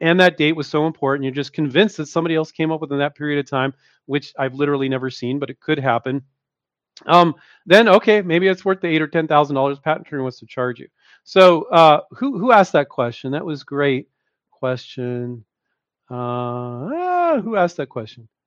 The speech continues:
Oh, okay, that was Richard. He wrote in all caps, too. Wow, Richard. All caps. You got my attention, though. But so hopefully that ramble was helpful. Richard, I guarantee you that a whole bunch of other people didn't really understand that.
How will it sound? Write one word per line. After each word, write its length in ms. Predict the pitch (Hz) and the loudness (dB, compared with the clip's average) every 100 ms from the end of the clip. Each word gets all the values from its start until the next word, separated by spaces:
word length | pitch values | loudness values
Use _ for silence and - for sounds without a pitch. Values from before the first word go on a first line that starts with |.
| _ | _
Oh, 140 | 202 175 | 6 6
okay, 180 | 170 | 6
that 100 | 151 | 4
was 160 | 160 135 | 4 4
Richard. 380 | 185 190 131 123 | 0 0 -6 -4
He 80 | 170 | 4
wrote 200 | 226 208 | 4 6
in 60 | |
all 180 | 170 180 | 6 6
caps, 440 | - 165 135 - | 4 2 2 -2
too. 200 | - 131 | -10 -8
Wow, 240 | 110 131 117 | -2 -2 -2
Richard. 420 | 123 117 131 123 _ _ _ | -8 -12 -12 -12 _ _ _
All 160 | - 151 | 0 0
caps. 500 | - 156 117 - - _ | 2 2 2 -6 -20 _
You 80 | 135 | 0
got 140 | 165 151 | 0 2
my 100 | 143 | -2
attention, 420 | 135 131 123 117 | -4 -8 -8 -16
though. 140 | 113 _ _ _ - | -18 _ _ _ -8
But 140 | 165 | 2
so 100 | 202 196 | 6 8
hopefully 320 | 226 226 214 | 6 4 6
that 280 | 196 190 170 | 6 4 2
ramble 380 | 165 180 196 | 4 4 4
was 180 | 185 156 | 2 0
helpful. 520 | - 160 - 240 247 _ _ _ _ | 0 -2 0 -2 -2 _ _ _ _
Richard, 400 | - 170 170 190 | -6 -4 -2 2
I 80 | 180 | 2
guarantee 480 | 147 160 160 151 160 | 2 0 0 -4 -10
you 160 | 165 185 | -10 -2
that 160 | 160 | 0
a 60 | 135 | 0
whole 240 | - 151 | -4 -8
bunch 280 | 147 147 147 | -2 -2 -2
of 80 | 135 | -6
other 160 | 127 139 | -6 -8
people 520 | 165 156 170 175 175 _ _ _ _ _ | -10 -6 -2 -4 -6 _ _ _ _ _
didn't 260 | 170 165 175 | 2 2 0
really 240 | 160 156 | 0 0
understand 460 | 147 131 151 147 170 | 0 -4 -4 0 2
that. 200 | 185 | 2